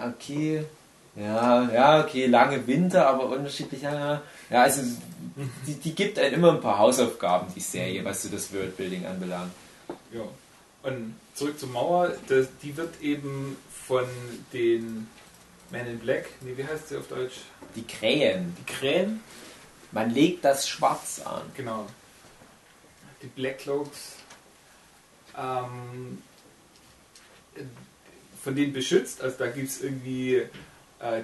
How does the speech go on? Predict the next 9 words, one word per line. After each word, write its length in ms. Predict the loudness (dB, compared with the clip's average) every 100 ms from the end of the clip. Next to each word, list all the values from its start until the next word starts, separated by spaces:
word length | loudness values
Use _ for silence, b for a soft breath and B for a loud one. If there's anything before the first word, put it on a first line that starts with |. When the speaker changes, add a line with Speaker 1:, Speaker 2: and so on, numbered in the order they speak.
| -6
Speaker 2:
die, 160 | -14 -12
die 40 | -4
Mauer 280 | 2 4 2
entlang 380 | 0 -4 -6 -6
zwölf 320 | 2 2 2
oder 120 | -4
dreizehn 480 | -6 -4 -4 -6 -10
große 640 | 2 2 2 0 0 -2 -4 -4
Festungen, 680 | -4 -4 -2 0 -2 -6